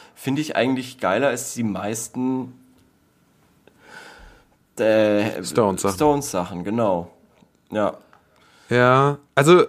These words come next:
Speaker 2: ich find das immer noch eine faszinierende Band für mich, auch obwohl das, obwohl die im Prinzip schon, ja, man muss ja sagen,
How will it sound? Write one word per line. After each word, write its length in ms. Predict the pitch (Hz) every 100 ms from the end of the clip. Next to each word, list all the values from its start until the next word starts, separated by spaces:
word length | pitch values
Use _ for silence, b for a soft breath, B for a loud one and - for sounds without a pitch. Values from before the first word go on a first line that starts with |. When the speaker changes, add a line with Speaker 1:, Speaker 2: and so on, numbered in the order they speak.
| -
Speaker 2:
ich 140 | -
find 340 | 202 196 180 170
das 140 | 156
immer 140 | 165
noch 80 | 156
eine 100 | 156
faszinierende 480 | - 131 131 135 131
Band 240 | 127 131
für 80 | 143
mich, 200 | 131 131
auch 140 | 127 127
obwohl 300 | 123 127 123
das, 200 | 120 -
obwohl 320 | 120 - 123
die 140 | 123
im 120 | 120 117
Prinzip 360 | 127 - 131
schon, 340 | - 120 120 113 b b b b b -
ja, 120 | 117
man 120 | 135 131
muss 140 | 131
ja 140 | 131
sagen, 400 | 120 127 135 135